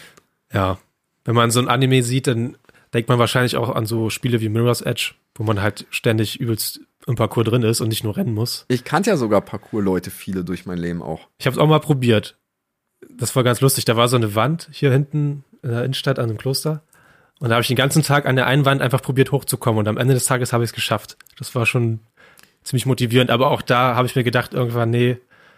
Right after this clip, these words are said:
Speaker 1: Knochen sind schon ganz gut, wenn die heile bleiben.
Speaker 2: Ja, ist bei
Speaker 1: Ist
Speaker 2: Dyna-,
Speaker 1: halt, ja.
Speaker 2: bei Dynamic Movement nicht so einfach.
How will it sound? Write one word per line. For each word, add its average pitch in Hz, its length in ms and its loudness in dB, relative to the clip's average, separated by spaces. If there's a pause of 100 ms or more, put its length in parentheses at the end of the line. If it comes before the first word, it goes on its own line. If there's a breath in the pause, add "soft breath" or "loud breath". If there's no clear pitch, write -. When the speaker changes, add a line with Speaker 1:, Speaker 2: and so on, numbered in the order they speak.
(580 soft breath)
Speaker 1:
Knochen 120 360 0
sind 113 120 -2
schon 120 140 -2
ganz 110 220 -2
gut, 123 180 -4
wenn 113 100 -2
die 104 120 -2
heile 107 200 -2
bleiben. 117 420 -2 (720)
Speaker 2:
Ja, 87 200 -8 (500)
ist - 160 -20
bei 95 80 -6
Speaker 1:
Ist 95 220 -2
Speaker 2:
Dyna-, 113 80 -2
Speaker 1:
halt, 104 340 -2
ja. 104 180 -2
Speaker 2:
bei 85 160 -6
Dynamic 92 720 -6
Movement 101 440 -10
nicht 104 140 -10
so - 120 -14
einfach. - 420 -12